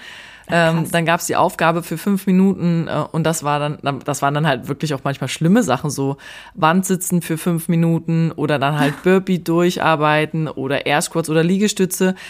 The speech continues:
Speaker 2: wo du dann halt wirklich gemerkt hast, krass, aber wenn du dann halt von zehn, ich glaub, wir hatten immer von zehn bis achtzehn Uhr Unterricht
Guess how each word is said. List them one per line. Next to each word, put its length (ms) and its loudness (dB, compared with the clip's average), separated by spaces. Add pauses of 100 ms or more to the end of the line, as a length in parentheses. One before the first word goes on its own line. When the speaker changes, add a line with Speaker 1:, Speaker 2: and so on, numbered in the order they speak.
(100)
Speaker 2:
wo 80 -6
du 100 0
dann 200 2
halt 160 0
wirklich 320 -4
gemerkt 400 0
hast, 260 -2 (320)
krass, 380 -2 (420)
aber 180 0
wenn 140 2
du 60 0
dann 200 0
halt 160 -2
von 400 -4 (120)
zehn, 400 -2
ich 100 -16
glaub, 160 -8
wir 80 -4
hatten 140 -10
immer 160 -4
von 220 -8
zehn 400 -2
bis 220 -8
achtzehn 500 -4
Uhr 320 -2 (320)
Unterricht 640 0